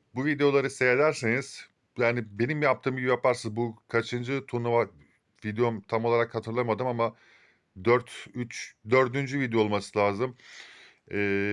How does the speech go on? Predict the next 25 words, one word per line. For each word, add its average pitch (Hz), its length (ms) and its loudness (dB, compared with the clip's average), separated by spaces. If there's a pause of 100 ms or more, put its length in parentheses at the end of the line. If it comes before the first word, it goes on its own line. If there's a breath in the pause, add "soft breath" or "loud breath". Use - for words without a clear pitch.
üçünde 131 360 -4
şampiyon 131 400 0
olmuşum. 123 320 -4
Bir 120 100 -6
tanesinde 123 720 0 (200)
şanssız 120 520 -2
yere 120 160 4
elendim. 113 500 0 (1700 soft breath)
E, 113 640 0
o 117 120 -2
şanssız 120 440 -4
elendiğimde 113 400 0
zaten 113 340 -2
penaltılarla. 107 600 0
Videoyu 113 240 -2
izlediğiniz 107 320 -4
zaman 107 220 2
zaten 107 380 0
göreceksiniz 101 540 -6
penaltılarla. 104 760 0 (360 soft breath)
Çok 113 200 -4
şanssız 110 400 -4
bir 98 60 -12
şekilde 104 320 -4
elenmiştim. 101 600 -4